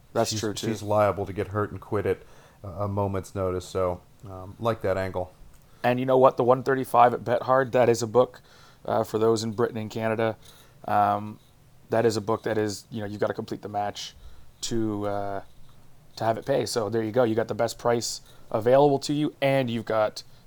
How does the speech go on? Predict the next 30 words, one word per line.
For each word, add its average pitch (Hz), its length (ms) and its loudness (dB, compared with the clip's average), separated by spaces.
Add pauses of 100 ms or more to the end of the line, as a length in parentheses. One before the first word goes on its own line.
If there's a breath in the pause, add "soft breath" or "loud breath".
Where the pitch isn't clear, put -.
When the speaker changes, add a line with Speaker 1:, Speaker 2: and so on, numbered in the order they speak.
Speaker 1:
that 113 200 0
kind 117 180 2
of, 104 200 -2
uh, 104 240 0
retirement 107 340 -2
insurance. 101 460 -6 (1000 soft breath)
Speaker 2:
Coco 139 300 2
Vandeweghe 117 480 2
plus 120 240 0
a 107 80 -4
hundred 117 380 -2
against 107 560 -8
Tomljanovic, 113 800 -2
minus 104 280 -6
one 110 140 -4
thirty-five. 117 680 0 (360 loud breath)
That - 140 -4
looks 160 140 -4
just - 200 -4
about 113 220 4
right 113 220 2
to 127 100 -6
me. 110 260 -2
Maybe 117 220 -2
a - 20 0
little 110 200 -2
value 104 440 2
in 95 60 -6
Coco, 101 440 -2
but, 95 320 0